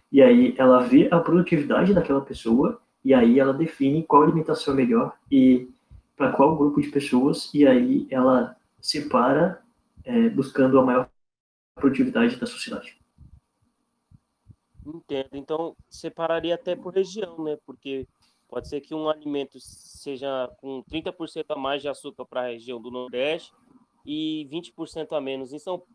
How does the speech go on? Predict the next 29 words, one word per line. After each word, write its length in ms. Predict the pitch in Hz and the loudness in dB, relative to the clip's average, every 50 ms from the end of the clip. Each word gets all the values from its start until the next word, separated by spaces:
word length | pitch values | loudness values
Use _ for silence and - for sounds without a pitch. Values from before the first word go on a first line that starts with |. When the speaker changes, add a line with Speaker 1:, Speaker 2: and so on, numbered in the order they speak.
| _ _ - | _ _ -10
Speaker 2:
é, 380 | 127 127 123 120 117 117 110 110 | -8 -6 -6 -6 -6 -8 -8 -8
na 140 | 113 117 | -10 -12
região 380 | 117 123 127 117 117 120 120 117 | -12 -12 -14 -14 -12 -14 -14 -12
mais 280 | 117 123 120 117 110 101 | -10 -10 -10 -10 -10 -16
do 120 | 113 120 | -20 -20
Sudeste, 640 | _ - - 123 123 139 147 160 165 156 151 - _ _ _ _ _ _ _ _ _ - | _ -20 -20 -18 -12 -8 -6 -4 -4 -4 -6 -10 _ _ _ _ _ _ _ _ _ -10
aí 60 | 135 | -10
poderia 320 | - 151 151 147 151 160 156 | -8 -8 -8 -4 -4 -4 -4
fazer 320 | - 165 160 139 147 160 | -4 -6 -6 -6 -6 -8
isso 180 | 156 160 - _ - | -8 -8 -10 _ -10
também 440 | 180 175 160 - _ 160 170 165 160 | -10 -10 -10 -12 _ -12 -12 -10 -8
de 80 | 160 | -8
acordo 360 | 175 170 175 - 165 165 160 | -10 -10 -8 -8 -8 -8 -8
com 120 | 175 - 180 | -8 -6 -6
a 80 | 175 | -6
etnia, 480 | 180 175 - - 214 202 190 175 165 156 | -6 -6 -10 -14 -14 -10 -8 -6 -8 -8
porque, 240 | - _ 127 _ 135 | -8 _ -20 _ -20
querendo 280 | - - 139 147 147 | -20 -14 -12 -12 -10
ou 60 | 143 139 | -10 -8
não, 320 | 139 143 151 151 151 151 _ | -8 -8 -8 -10 -12 -16 _
os 100 | 147 139 | -18 -14
exames 400 | 165 160 131 147 151 151 156 143 | -14 -12 -10 -10 -10 -10 -10 -8
vai 160 | 147 165 165 | -8 -8 -8
ter 200 | 160 _ - 175 | -8 _ -14 -12
uma 180 | 156 180 196 208 | -6 -4 -4 -4
média 340 | 208 175 156 147 123 135 | -2 -2 -4 -4 -4 -6
de 120 | 127 123 131 | -16 -18 -12
cada 240 | - 135 127 120 131 | -8 -8 -6 -6 -6
região 600 | 131 123 120 123 123 131 127 127 131 147 165 | -8 -8 -10 -10 -8 -6 -6 -4 -4 -6 -8